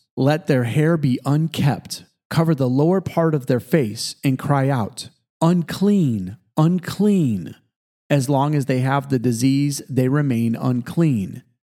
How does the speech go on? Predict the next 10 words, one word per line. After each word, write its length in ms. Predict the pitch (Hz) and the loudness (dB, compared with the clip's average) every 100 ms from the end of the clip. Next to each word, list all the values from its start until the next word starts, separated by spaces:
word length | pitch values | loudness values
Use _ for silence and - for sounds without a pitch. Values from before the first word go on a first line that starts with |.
| _ | _
They 140 | 139 147 | 0 2
must 360 | 165 196 - | 2 -2 -4
live 360 | 147 156 156 143 | 0 2 2 -2
alone. 720 | 143 123 123 139 117 92 - - _ | -2 0 2 2 0 -4 -10 -16 _
They 140 | 123 151 | 0 2
must 340 | 151 170 - | 2 0 0
live 200 | 156 151 | 0 2
outside 440 | 139 139 - 131 120 | 0 -2 -2 -2 -2
the 60 | |
camp. 480 | 113 165 156 85 | -2 0 0 -2